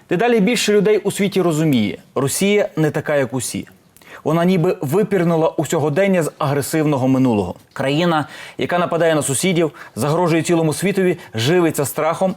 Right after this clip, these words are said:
і в цьому бачить свою велич. Коли Росія стала такою? Коли повернула не туди? Спробуємо нині відповісти на це питання. Декому із західних політиків для того, щоб зрозуміти,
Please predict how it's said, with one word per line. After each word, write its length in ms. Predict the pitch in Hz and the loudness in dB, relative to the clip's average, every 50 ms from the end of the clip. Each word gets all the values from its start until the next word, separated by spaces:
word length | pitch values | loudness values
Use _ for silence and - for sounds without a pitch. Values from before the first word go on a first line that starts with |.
| - _ | -4 _
і 100 | 156 147 | -4 -4
в 60 | 113 | -2
цьому 300 | - - 151 143 139 135 | 0 0 2 2 2 2
бачить 380 | 120 110 131 131 127 131 120 - | 0 0 0 0 -2 -4 -6 -4
свою 260 | - 123 120 117 110 | -2 0 0 0 2
велич. 460 | 107 113 95 67 62 - - - - _ _ - _ _ | 2 0 0 -2 -4 -8 -12 -16 -18 _ _ -20 _ _
Коли 280 | - - 202 226 233 | -2 0 2 4 4
Росія 300 | 220 214 - - 202 190 | 4 4 2 2 2 0
стала 300 | 156 - - 170 151 143 | 0 0 0 0 0 0
такою? 420 | 139 - 135 - - 107 95 92 - - _ _ _ - - | 0 -4 -6 -4 -2 -2 -2 -4 -6 -14 _ _ _ -20 -8
Коли 280 | - 147 165 180 202 208 | -4 0 2 2 2 2
повернула 680 | 208 196 196 185 185 170 170 180 180 170 170 - - - | 2 2 2 2 2 2 2 2 2 2 0 0 -2 -2
не 160 | 143 143 139 | -2 0 0
туди? 360 | 135 - 131 110 110 107 - - - _ _ _ _ _ _ _ _ - - - - - - | 0 -2 -2 -2 -2 -4 -4 -6 -12 _ _ _ _ _ _ _ _ -20 -20 -20 -20 -20 -16
Спробуємо 640 | - - - - 180 202 208 214 226 220 208 208 214 | -14 -10 -4 0 0 2 4 4 4 4 4 4 4
нині 300 | 208 208 208 196 180 170 | 4 4 4 4 4 2
відповісти 720 | 156 151 - - 151 147 170 185 180 - 180 180 160 - - - - | 2 0 0 0 0 0 0 0 0 0 0 0 0 -2 -4 -6 -4
на 240 | 139 143 139 139 135 | -2 0 0 0 -2
це 160 | - - 143 | -2 -4 -4
питання. 420 | - 127 117 - 104 90 82 80 - - - - _ _ _ _ | -4 -2 -2 -2 -2 -4 -4 -8 -12 -16 -20 -20 _ _ _ _
Декому 540 | 170 175 247 247 - 240 220 220 220 214 214 - | -4 -2 -2 0 2 2 4 4 2 2 0 -2
із 400 | 208 202 190 165 - - - - - | 0 0 0 0 -2 -6 -6 -4 -4
західних 580 | 156 143 156 185 185 - - 175 165 160 - | -2 0 0 0 0 0 -2 -2 -2 -2 -2
політиків 520 | - - 175 185 214 - 208 - - 175 156 | -2 -2 0 0 0 -2 -2 -2 0 0 0
для 100 | 151 160 | 0 0
того, 180 | - 190 175 | 0 0 -2
щоб 220 | 151 - 156 131 123 | 0 -2 -2 -2 -2
зрозуміти, 760 | 123 151 160 156 147 180 185 190 185 185 - 175 156 139 | 0 0 0 2 2 2 2 2 0 0 0 0 0 0